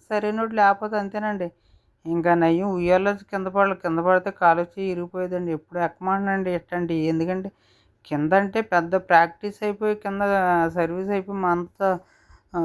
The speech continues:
సీనియర్లు అయితే ఉండాలి కానీ ఇష్టం వచ్చినట్టు కుర్రోళ్ళు ఏదో గడెట్టి తోసేసి వదిలేస్తే అదేంటండి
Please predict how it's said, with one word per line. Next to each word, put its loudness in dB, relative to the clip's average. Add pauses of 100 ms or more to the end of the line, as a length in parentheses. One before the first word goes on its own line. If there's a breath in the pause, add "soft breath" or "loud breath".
(200)
సీనియర్లు -2
అయితే -2
ఉండాలి 2
కానీ -6 (340)
ఇష్టం -6
వచ్చినట్టు -10
కుర్రోళ్ళు 0
ఏదో -2
గడెట్టి 0
తోసేసి -8
వదిలేస్తే -2
అదేంటండి -4